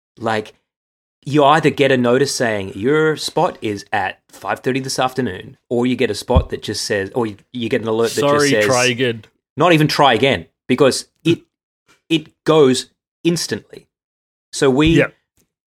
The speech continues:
Speaker 1: uh, we, we tried a minute after. We were fucking around with trying to get tickets, so it was a bit stressful for us, but we still tried.
Speaker 2: Yep.
Speaker 1: And then we got said that we were number a hundred and forty-five, group number a hundred and forty-five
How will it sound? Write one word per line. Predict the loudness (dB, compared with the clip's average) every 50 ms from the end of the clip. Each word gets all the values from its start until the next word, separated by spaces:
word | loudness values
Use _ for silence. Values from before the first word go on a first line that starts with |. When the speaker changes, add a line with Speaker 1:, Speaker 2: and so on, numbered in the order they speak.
| _ -4 -2
Speaker 1:
uh, | 0 2 2 2 0 0
we, | 0 0 -2 0 0
we | -2 -2 -2
tried | -2 0 2 2 2 2 0 -2 -2
a | -2
minute | 0 0 0 0 2 2
after. | 2 0 0 0 -2 0
We | 0 0 0 -2
were | -4 -4 -4 -4 -4
fucking | -4 -4 -4 -4 -4 -4 -4
around | -4 -2 -2 -2 -2 -4 -4
with | -6 -8 -8 -10 _ -16
trying | -10 -8 -6 -6
to | -6
get | -6 -8 -8
tickets, | -6 -6 -6 -6 -6 -6
so | -6 -6 -4 -4
it | -4 -6 -6
was | -6 -6
a | -8 -10 -10 -14 _ -12
bit | -10 -10 -10
stressful | -8 -6 -6 -6 -6 -6 -10
for | -10 -6 -2 -2
us, | -2 -2 -4
but | -6 -10 -10
we | -10 -10
still | -10 -6 -6 -6 -6
tried. | -2 -2 0 2 2 0 -2 -6 _ _ _ -8
Speaker 2:
Yep. | -4 -4 -2 -2
Speaker 1:
And | -2 0
then | 0 0
we | 0
got | 0 0 -2 -4 -6
said | -6 -2 -2 0 0
that | 0 -2 -2
we | 0 -2 0
were | 0 0 0 0 -2 -6 _ _ -12
number | -8 -4 -2 -2 0 0
a | 0 0 0
hundred | -2 -4 -6 -6 -4 -4 -6 -6
and | -6 -6
forty-five, | -4 -2 -2 0 0 -2 -6 -6 -4 -2 -2 -2 -2 -4 -8 -10 -12 -14 _ _ _ _ _ _ _ _ _ _ _ _ _ _ _ -12
group | -6 -2 0 2 2 2 0 -2 -4
number | -2 -2 -2 -2 -2
a | -2 -2
hundred | -4 -6 -8 -10
and | -14 -12
forty-five | -10 -10 -10 -10 -10 -10 -10 -10 -8 -8 -10 -12 -16